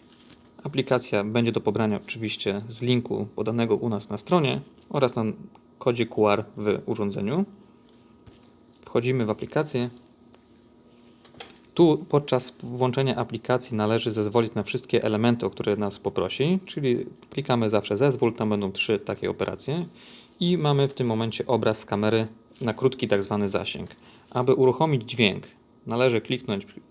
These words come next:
ikonkę mikrofonu. Jeżeli chcemy zwiększyć bądź zmniejszyć jakość, przycisk Q siedemset dwadzieścia P,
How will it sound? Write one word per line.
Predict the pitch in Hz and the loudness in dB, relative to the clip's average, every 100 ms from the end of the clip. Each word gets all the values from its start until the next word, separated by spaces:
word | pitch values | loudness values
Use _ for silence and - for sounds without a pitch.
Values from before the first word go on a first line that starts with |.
| - - - | -20 -20 -16
ikonkę | 143 120 120 120 98 | -2 0 0 -2 -4
mikrofonu. | 107 143 98 - 92 131 180 - _ _ _ _ _ _ _ - - - - | -4 -2 -4 -4 -4 -4 -6 -12 _ _ _ _ _ _ _ -20 -20 -18 -6
Jeżeli | 117 120 | 0 0
chcemy | 113 139 110 | 2 2 2
zwiększyć | 117 139 123 - | 2 0 0 -4
bądź | 110 | -6
zmniejszyć | - 131 110 - | -2 -2 -2 -2
jakość, | 104 - - - | -2 -2 -14 -14
przycisk | - - 123 113 - _ | -18 -6 -4 -4 -6 _
Q | - 123 | -4 0
siedemset | 117 110 107 | 2 0 2
dwadzieścia | 101 101 - - | 0 0 -4 -2
P, | 104 139 | 0 0